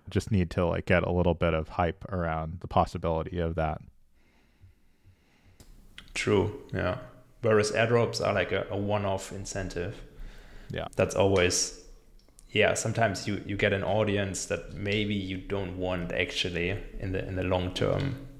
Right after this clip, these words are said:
Speaker 1: Oh, oh, sure, that's true. If you have a lot of people who are only solo staking because they want that. Yeah, that's true.
Speaker 2: Yeah.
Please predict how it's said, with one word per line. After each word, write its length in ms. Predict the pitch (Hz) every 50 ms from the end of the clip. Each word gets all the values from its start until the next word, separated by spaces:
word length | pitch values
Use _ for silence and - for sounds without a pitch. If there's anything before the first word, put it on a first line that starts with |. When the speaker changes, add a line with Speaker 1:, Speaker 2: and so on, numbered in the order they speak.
| - - - - - - _ - - _ _ - - - - - _ - _ _ _ _ - _ - - - _
Speaker 1:
Oh, 220 | - 120 107 101 -
oh, 140 | - 113 107
sure, 260 | - - - 107 95
that's 200 | 92 95 92 -
true. 180 | - - 95 90
If 180 | 92 98 -
you 100 | 120 107
have 140 | 107 104 98
a 60 | 101
lot 220 | 101 98 98 98 95
of 100 | 95 -
people 280 | - 110 - - 101
who 80 | 107 113
are 140 | 101 98 -
only 280 | 113 110 110 107 101
solo 320 | - - 101 95 92 90 90
staking 460 | - - - 92 87 - 95 90 85
because 260 | 87 - - 92 85
they 80 | 87 82
want 320 | 80 85 82 82 - -
that. 240 | - - - - - - - - - - - _ -
Yeah, 220 | - - - - - - - - - - - -
that's 140 | - 101 -
true. 220 | - - - - 104 - - - - - - - - - - _ _ _ _ _ _ _ - - - - - - - - - - - - - - - - - - - - - -
Speaker 2:
Yeah. 200 | 104 101 98 98